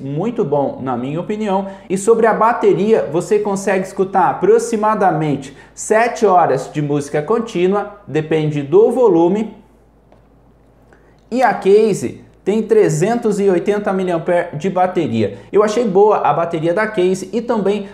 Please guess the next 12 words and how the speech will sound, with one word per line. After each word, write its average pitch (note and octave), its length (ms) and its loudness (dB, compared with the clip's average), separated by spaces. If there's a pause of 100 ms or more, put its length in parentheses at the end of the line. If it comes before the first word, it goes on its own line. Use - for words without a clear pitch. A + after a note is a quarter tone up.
achei G#3 300 -4
muito G3+ 400 0
boa F3+ 340 0
a F3+ 60 -2
duração G3 480 -2
da G3+ 80 -2
bateria F3+ 480 -2
dos G3 260 -4
fones. A#2+ 380 -4
Na D#3 180 -2
minha G3 220 -2
opinião, F#3 400 -4